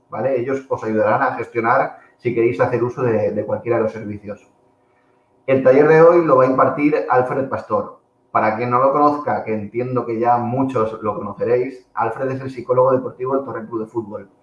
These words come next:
y también está al cargo del aula de estudios. El aula de estudios, eh, que algunos sabéis lo que es, lo habéis utilizado, los nuevos, no lo sé, de momento este año está cerrada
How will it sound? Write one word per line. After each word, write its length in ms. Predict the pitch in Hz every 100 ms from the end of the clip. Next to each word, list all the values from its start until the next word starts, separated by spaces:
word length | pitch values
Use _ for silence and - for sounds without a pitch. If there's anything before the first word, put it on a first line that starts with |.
| _ _ _ _
y 100 | 135
también 220 | 131 127
está 140 | 131 131
al 120 | 127
cargo 320 | 139 143 156
del 120 | 143
aula 240 | 120 123 131
de 80 | 120
estudios. 500 | - 117 107 98 - - _ _ _ _ _ _ _
El 340 | 120 127 127 127
aula 200 | 135 147
de 60 | 147
estudios, 760 | - 160 156 156 156 156 -
eh, 380 | 143 131 123 117
que 240 | 113 107 107
algunos 400 | 107 123 131 -
sabéis 420 | 107 107 104 117
lo 120 | 110
que 160 | 113 131
es, 80 |
lo 80 | 104
habéis 100 | 101
utilizado, 560 | 110 110 - 131 131 110
los 140 | 110
nuevos, 280 | 123 110 104
no 100 | 113
lo 80 | 117
sé, 180 | 123 131
de 120 | 131
momento 460 | 120 127 131 131 135
este 220 | - 127
año 220 | 123 110
está 260 | 110 - -
cerrada 640 | 123 120 131 113 90 -